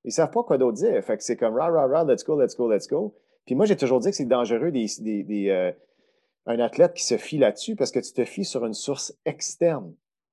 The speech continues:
de motivation. T'as aucune idée de ce que le coach va dire. Puis s'il dit de quoi qui n'a pas rapport avec tes besoins, ça peut même plus te mêler. Puis moi, j'ai toujours dit que le meilleur speech que tu peux avoir, c'est ton propre speech. Il n'y a pas personne qui connaît mieux que toi-même. Pas personne.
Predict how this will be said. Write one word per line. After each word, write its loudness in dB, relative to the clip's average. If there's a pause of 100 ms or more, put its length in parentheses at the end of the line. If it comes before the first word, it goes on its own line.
de 0
motivation. -4
T'as 2
aucune 2
idée 2
de 4
ce -8
que 0
le 4
coach -2
va 2
dire. -2 (1080)
Puis -2
s'il 0
dit -4
de -16
quoi 4
qui 2
n'a 2
pas 2
rapport 4
avec -2
tes 2
besoins, -2 (720)
ça -10
peut -6
même -2
plus -8
te -4
mêler. -4 (880)
Puis -6
moi, 0
j'ai 2
toujours 0
dit -4
que -2
le 2
meilleur 4
speech -6
que -6
tu -6
peux -2
avoir, 4
c'est -10
ton -8
propre -10
speech. -16 (300)
Il -10
n'y -4
a -4
pas 4
personne 2
qui -20
connaît 2 (640)
mieux 2
que 2
toi-même. 0 (540)
Pas 4
personne. -2